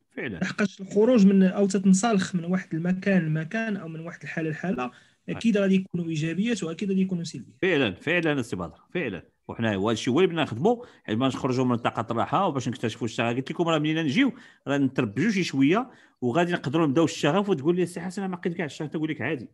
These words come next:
Speaker 1: قلت: انا الشغف ديالي ما لقيت حتى وليت عندي ثمانية وثلاثين، تسعة وثلاثين سنة. عاد لقيت شنو بغيت.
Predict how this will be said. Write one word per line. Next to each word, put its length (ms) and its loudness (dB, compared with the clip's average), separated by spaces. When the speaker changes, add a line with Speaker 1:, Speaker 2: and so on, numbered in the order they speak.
Speaker 1:
قلت: 120 -14
انا 120 -4
الشغف 280 -6
ديالي 180 -2
ما 60 -4
لقيت 220 -6
حتى 180 -4
وليت 160 -4
عندي 180 -2
ثمانية 220 -4
وثلاثين، 320 -4
تسعة 140 -8
وثلاثين 340 -10
سنة. 140 -14
عاد 180 -2
لقيت 260 -4
شنو 180 0
بغيت. 280 -6